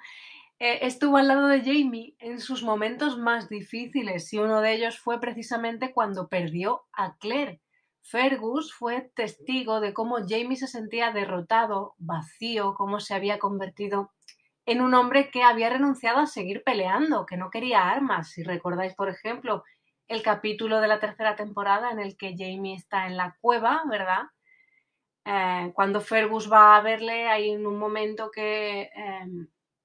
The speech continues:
que habla, que Fergus le dice algo muy duro a, a Jamie, ¿no? Que si él no está dispuesto a pelear, pues él sí, ¿no? Él sí quiere, él sí quiere defenderse. Y sin embargo, Jamie le dice que nada de armas, ¿no?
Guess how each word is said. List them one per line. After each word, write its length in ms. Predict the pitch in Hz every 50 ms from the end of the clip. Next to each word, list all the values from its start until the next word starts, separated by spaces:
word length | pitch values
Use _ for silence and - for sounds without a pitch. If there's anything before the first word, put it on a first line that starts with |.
| _ _ _ _ _ -
que 120 | - 214
habla, 680 | 202 202 202 196 202 202 202 202 196 196 - - - _ _ _ _ _ _
que 120 | - 233
Fergus 440 | - - 247 254 285 277 311 311 294
le 120 | 285 262
dice 260 | 254 262 262 - - 269
algo 240 | 254 262 262 262
muy 220 | 254 254 262 262 254
duro 600 | 254 262 269 262 247 233 233 226 220 208 196 - -
a, 500 | 202 202 196 190 185 180 180 180 - _
a 120 | - 214 208
Jamie, 420 | 202 220 247 269 277 247 214 202 202
¿no? 140 | 214 240
Que 100 | 233 220
si 160 | 208 - - 226
él 120 | 226 240
no 60 | 247
está 220 | 254 254 - 254 240
dispuesto 800 | 240 240 240 _ - 247 240 240 - - 240 226 226 226 220
a 260 | 220 220 214 220 220 220
pelear, 380 | 233 220 220 208 214 247 269 -
pues 180 | 214 208 -
él 120 | 226 220 214
sí, 320 | - - 233 233 220 202
¿no? 220 | 185 196 220 247 247
Él 140 | 220 214
sí 220 | 208 - 233 214 -
quiere, 480 | - 220 208 202 202 196 185 185 - _ _ _ _ _ _
él 120 | - 233 240
sí 160 | 233 269 262
quiere 160 | 262 240 220 220
defenderse. 580 | 208 208 214 202 190 180 180 175 170 - 185
Y 40 | 180
sin 140 | 175 196 190
embargo, 320 | 190 190 202 202 208 220
Jamie 320 | 214 214 220 220 226 240 233
le 60 | 226
dice 220 | 226 226 - 254 -
que 80 | 220
nada 260 | 196 190 196 202 196
de 120 | 180 175 175
armas, 420 | 170 170 - 160 165 165 160 -
¿no? 180 | 220 269 311